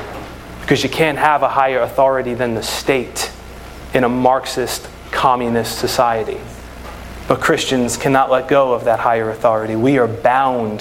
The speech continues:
to that higher authority of the living God. We are bound to the authority of the one who was raised from the dead for sinners like us and is seated at the right hand of the Father, our Lord and our Savior, Jesus Christ. So as we live our lives here, brethren,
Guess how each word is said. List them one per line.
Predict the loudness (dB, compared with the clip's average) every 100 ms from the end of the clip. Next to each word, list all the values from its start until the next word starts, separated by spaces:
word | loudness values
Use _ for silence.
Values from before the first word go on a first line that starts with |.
| -10
to | 0
that | 0 2
higher | 0 0 -2
authority | -2 0 2 0 -2
of | -4
the | 0
living | 2 2 0 0
God. | 2 2 0 -4 -12 0
We | 4
are | 4
bound | 2 2 2 4 0 -2
to | -4
the | 0
authority | -2 2 4 4 2 -2 -4 0
of | 0 2
the |
one | 2 2 2
who | 2
was | 2 2
raised | 2 4 4 0
from | 0 0
the |
dead | 2 2 2
for | 0 -6
sinners | -4 -2 -2 2
like | 0 4
us | 2 2 -2 -6 -10 -16 -16 -8 -2
and | 0
is | 0
seated | 2 4 4
at | 4
the | 4
right | 4 2
hand | 0 -2 0
of | -2
the | -2
Father, | 2 2 4 0 -4 -8 -14 2
our | 2 4
Lord | 4 4 2
and | 2 0
our | 0
Savior, | 0 2 2 2 0
Jesus | 2 0 0 -2 -2
Christ. | 2 2 2 -4 -10 -12 -12 -10 -10 -10 -12 -12 -12 -12 -12 -10 -10 -2
So | 4
as | 4 6
we | 6
live | 6 6
our | 4
lives | 4 4 2 0 -2
here, | 0 2
brethren, | 4 4 2